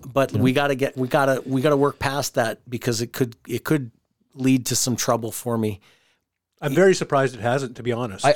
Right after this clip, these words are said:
Speaker 2: I will say you should avoid politics and religion at
Speaker 1: Yes.
Speaker 2: all costs.
Speaker 1: And, and
Speaker 2: because I can recall a wrestler, and I'm not gonna say his name. Um, he was wearing a T-shirt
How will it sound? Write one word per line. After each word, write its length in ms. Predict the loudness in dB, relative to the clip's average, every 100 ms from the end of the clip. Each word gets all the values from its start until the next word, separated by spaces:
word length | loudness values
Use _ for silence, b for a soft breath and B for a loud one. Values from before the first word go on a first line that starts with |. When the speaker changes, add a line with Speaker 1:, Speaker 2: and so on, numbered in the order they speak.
| 4
Speaker 2:
I 120 | 4
will 180 | 4 4
say 280 | 4 4 4
you 180 | 4 4
should 200 | 4 4
avoid 500 | 4 4 6 4 0 _ _ _ -4
politics 800 | 2 2 2 0 0 -2 -6 -8 -6
and 140 | -2
religion 580 | 0 0 0 0 0 -2 0
at 80 |
Speaker 1:
Yes. 100 | 4
Speaker 2:
all 80 | 4
costs. 360 | 2 2 2 4
Speaker 1:
And, 280 | 4 4 0
and 180 | -2 2
Speaker 2:
because 300 | 4 4 4 2
I 220 | 2 2
can 180 | 2 2
recall 400 | 2 4 4 4
a 80 | 4
wrestler, 500 | 4 4 4 2 4
and 100 | 4
I'm 160 | 4 2
not 160 | 2
gonna 140 | 0 0
say 160 | 2 2
his 160 | 2
name. 300 | 2 0 -2 -10 _ _
Um, 680 | -6 -2 0 0 -2 -4 -6 -10 _ _ _ _ _ _ _ _ _
he 240 | -8 0 2
was 160 | 4 2
wearing 480 | 4 4 4 2 0
a 80 | -4
T-shirt 800 | -2 0 0 2 2 0 -6